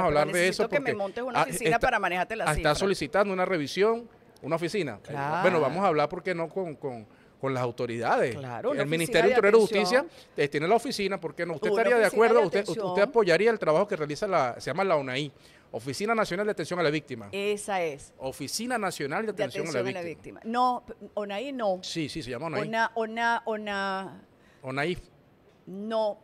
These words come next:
Speaker 2: De-, pe-,
Speaker 1: Oficina
Speaker 2: permítame,
Speaker 1: Nacional.
Speaker 2: permíteme mi celular, mi,
Speaker 1: Mira,
Speaker 2: mi
Speaker 1: ya,
Speaker 2: cartera.
Speaker 1: vamos a
Speaker 2: No,
Speaker 1: buscarlo
Speaker 2: no, ya,
Speaker 1: aquí.
Speaker 2: ya te lo voy a
Speaker 1: Vamos a
Speaker 2: buscar rápidamente.
Speaker 1: Sí, porque
Speaker 2: Préstame mi cartera.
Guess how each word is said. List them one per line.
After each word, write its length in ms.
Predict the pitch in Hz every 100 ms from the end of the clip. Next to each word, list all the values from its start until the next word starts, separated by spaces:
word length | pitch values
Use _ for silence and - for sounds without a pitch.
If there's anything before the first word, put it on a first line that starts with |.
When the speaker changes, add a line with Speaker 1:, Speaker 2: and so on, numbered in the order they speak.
| -
Speaker 2:
De-, 140 | 196
pe-, 280 | 208 - - -
Speaker 1:
Oficina 380 | - 147 226
Speaker 2:
permítame, 40 | 254
Speaker 1:
Nacional. 500 | 220 190 180 226 269
Speaker 2:
permíteme 480 | 269 - - 339 370
mi 120 | 320
celular, 380 | - 240 254 -
mi, 20 |
Speaker 1:
Mira, 160 | 170 131
Speaker 2:
mi 100 | -
Speaker 1:
ya, 140 | -
Speaker 2:
cartera. 320 | - 247 233 180
Speaker 1:
vamos 80 |
a 40 | 180
Speaker 2:
No, 40 |
Speaker 1:
buscarlo 240 | 170 262 285
Speaker 2:
no, 60 | 247
ya, 60 |
Speaker 1:
aquí. 80 | 247
Speaker 2:
ya 100 | 294
te 140 | - 302
lo 100 | 302
voy 80 | 165
a 40 |
Speaker 1:
Vamos 140 | 156
a 20 | 135
Speaker 2:
buscar 160 | 240 -
rápidamente. 360 | - 220 214
Speaker 1:
Sí, 100 | -
porque 220 | - 135
Speaker 2:
Préstame 280 | 107 294 320
mi 80 | 269
cartera. 460 | 233 208 208 226